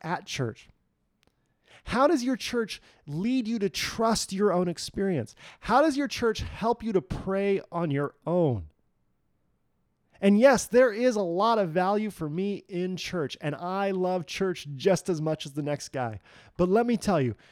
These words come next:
church is not essential. And the minute that we try to convince ourselves that we are an essential service, that this church is an essential service, is the minute that we have missed it.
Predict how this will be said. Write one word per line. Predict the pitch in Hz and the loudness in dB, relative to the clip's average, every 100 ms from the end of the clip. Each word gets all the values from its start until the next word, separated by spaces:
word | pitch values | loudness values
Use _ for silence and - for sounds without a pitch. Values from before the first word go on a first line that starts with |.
| _ - | _ -12
church | - 240 277 - | -2 2 2 0
is | 202 | -2
not | 175 180 180 175 | 0 0 0 0
essential. | - - 170 143 - 98 90 _ _ _ _ _ _ _ _ _ _ _ _ _ _ 185 | -2 -6 -4 -4 -6 -12 -14 _ _ _ _ _ _ _ _ _ _ _ _ _ _ -2
And | 190 | 2
the | 180 | 2
minute | 165 196 311 370 370 | 4 4 4 4 -2
that | 175 | -8
we | 180 208 269 | -6 -4 -4
try | 262 240 226 | -2 0 2
to | 226 | 2
convince | 190 165 214 202 | 2 2 2 2
ourselves | 190 180 - 139 107 - - _ _ _ _ _ _ _ _ - | 2 2 2 -2 -2 -8 -20 _ _ _ _ _ _ _ _ -12
that | 147 202 185 | 2 4 4
we | 147 160 165 254 302 311 247 | 0 -4 -2 0 2 2 0
are | 196 233 254 233 | 2 6 6 4
an | 170 | 4
essential | 151 147 208 233 - 233 | 2 0 -2 -2 2 0
service, | - 226 190 131 | 2 2 2 0
that | 160 143 | -2 -2
this | 208 330 | -2 -2
church | - - 285 269 - | -4 -2 0 0 -2
is | 156 | -2
an | 147 | -2
essential | - 175 156 156 | 0 -2 -2 -4
service, | - 156 170 175 - | -4 -2 -2 -4 -6
is | 185 135 | -6 -4
the | 151 | -4
minute | 143 156 220 269 254 | -4 0 2 2 -4
that | - | -8
we | 120 151 226 | -8 -6 -4
have | 185 131 | -2 -4
missed | 131 143 170 - 117 | -4 0 0 0 -8
it. | - | -12